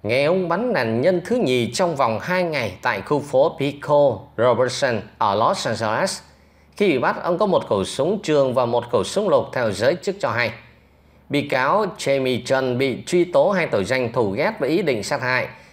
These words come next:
và hai tội danh sử dụng, đem theo và nổ súng trong lúc phạm tội ác bạo lực. Tất cả là tội đại hình. Theo dự trù, bị cáo sẽ nhận tội với ông George, chánh án liên bang ở Los Angeles. Trong mấy tuần tới, D O J ra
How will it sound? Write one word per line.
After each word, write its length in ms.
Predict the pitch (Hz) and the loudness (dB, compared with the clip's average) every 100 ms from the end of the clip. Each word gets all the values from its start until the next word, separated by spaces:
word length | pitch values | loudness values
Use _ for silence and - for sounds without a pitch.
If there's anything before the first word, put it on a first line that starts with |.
| - | -4
và 100 | 117 | -2
hai 160 | 160 175 | 0 0
tội 200 | 139 110 | 0 0
danh 240 | 156 156 | 0 -2
sử 280 | - 120 98 | 0 0 0
dụng, 320 | 110 127 80 | 0 0 0
đem 220 | 165 165 | -2 -2
theo 300 | 156 170 170 | -2 0 2
và 100 | 139 | 2
nổ 200 | 107 98 | 2 0
súng 280 | 90 123 180 | 0 -2 0
trong 180 | 156 139 | 2 2
lúc 180 | 202 - | 0 0
phạm 260 | 139 101 | -4 -2
tội 240 | 95 123 98 | 0 2 2
ác 340 | - 175 220 | -2 -6 -2
bạo 100 | 110 | 0
lực. 180 | 101 104 - - - - | 2 0 -4 -20 -20 -6
Tất 200 | - - | -2 0
cả 160 | 135 98 | 0 -2
là 80 | 107 | -2
tội 200 | 117 110 | 0 0
đại 140 | 107 | 2
hình. 200 | 107 98 - _ | -2 -4 -8 _
Theo 240 | 156 165 143 | -2 0 0
dự 220 | 143 117 | 0 0
trù, 320 | 135 127 104 - - - - | 2 2 2 -4 -20 -16 -4
bị 120 | 147 | -4
cáo 320 | 151 139 190 | 0 -2 -2
sẽ 160 | 226 233 | -2 0
nhận 220 | 156 113 139 | 0 -2 0
tội 260 | 131 117 - - | 2 2 -2 -6
với 100 | 135 | 0
ông 120 | 160 151 | 2 2
George, 460 | 120 - 185 247 - - | -2 -2 0 -2 -6 -10
chánh 260 | - 139 180 | -4 -2 -2
án 220 | 143 196 | 0 2
liên 320 | 170 175 165 | 2 2 0
bang 200 | 165 160 | 0 0
ở 80 | 120 | 0
Los 340 | 90 127 139 | 0 0 0
Angeles. 540 | 110 90 104 120 160 - - _ _ _ _ - | -2 -2 0 0 -4 -6 -14 _ _ _ _ -4
Trong 200 | 180 175 | -2 2
mấy 140 | 220 | 0
tuần 320 | 254 139 123 123 | 0 0 0 0
tới, 260 | 139 220 180 | 2 2 0
D 20 | |
O 200 | 151 147 135 113 | 0 0 0 -2
J 380 | - 147 156 120 - - | 0 2 2 -2 -8 -8
ra 180 | 120 156 | -2 -2